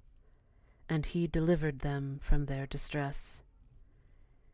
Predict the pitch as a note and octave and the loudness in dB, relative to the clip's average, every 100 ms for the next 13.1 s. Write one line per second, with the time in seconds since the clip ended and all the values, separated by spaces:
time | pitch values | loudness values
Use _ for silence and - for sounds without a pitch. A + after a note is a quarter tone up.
0 | - - - F#3+ - - G#3 G3 F#3+ F#3+ | -20 -20 -4 -2 -2 0 4 4 4 2
1 | F#3+ - F3+ - - F3 E3+ E3 E3 D#3+ | 2 0 0 -2 0 2 2 2 0 -2
2 | - E3+ D#3+ D#3 D3 - - C#3+ C#3 - | -2 0 2 2 0 -2 -2 -2 -4 -8
3 | - - - - - - - - - - | -18 -20 -20 -20 -20 -20 -20 -20 -14 -8
4 | D3 - - F3+ E3 D3+ - D3 C#3+ - | -6 -4 0 2 2 -2 -4 -4 -6 -12
5 | - D#3 D3 D#3 D#3 D#3+ D3+ - C#3+ D#3+ | -10 -8 -4 -2 -2 -4 -4 -6 -6 -6
6 | - - F3 D#3 D3+ D#3 - _ _ - | -4 -2 -2 -4 -6 -10 -18 _ _ -20
7 | - - - - - - - _ _ _ | -20 -20 -20 -20 -20 -20 -20 _ _ _
8 | - F3 F3 F3+ F3 F3 F3+ F3 D#3+ D#3 | 0 2 2 2 0 0 0 -2 -2 0
9 | D3 C#3+ C#3+ C#3 - - D3 - E3 D3+ | 0 -2 -4 -8 -10 -8 -8 -4 -2 -2
10 | D#3 - - - D#3 D#3 D3+ D3+ D3+ D3 | -2 -6 -8 -6 -2 0 0 -2 -4 -8
11 | - - - - - - _ _ - - | -14 -20 -20 -20 -20 -20 _ _ -20 -6
12 | E3+ D#3 F#3 D#3+ E3+ F3 - - F3 F3 | -4 -2 -2 4 4 4 2 -2 0 0